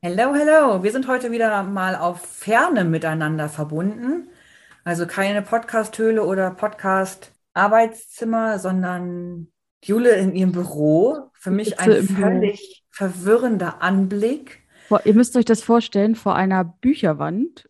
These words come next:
Speaker 2: die, die ich in der ganzen Pandemie nicht zeigen konnte.
Speaker 1: Naja, ich find, also noch schöner als die Bücherwand finde ich diesen,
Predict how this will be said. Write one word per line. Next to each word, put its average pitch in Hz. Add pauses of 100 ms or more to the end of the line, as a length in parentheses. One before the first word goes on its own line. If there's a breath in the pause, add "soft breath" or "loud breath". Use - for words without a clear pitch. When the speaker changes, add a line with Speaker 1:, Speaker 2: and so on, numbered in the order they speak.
(100)
Speaker 2:
die, 208 (200)
die 214
ich -
in 196
der 202
ganzen 220
Pandemie 247
nicht 262
zeigen 175
konnte. 151 (720)
Speaker 1:
Naja, 175
ich 185
find, 214
also 185 (180)
noch 190
schöner 226
als 202
die 185
Bücherwand 233
finde 226
ich 220
diesen, 190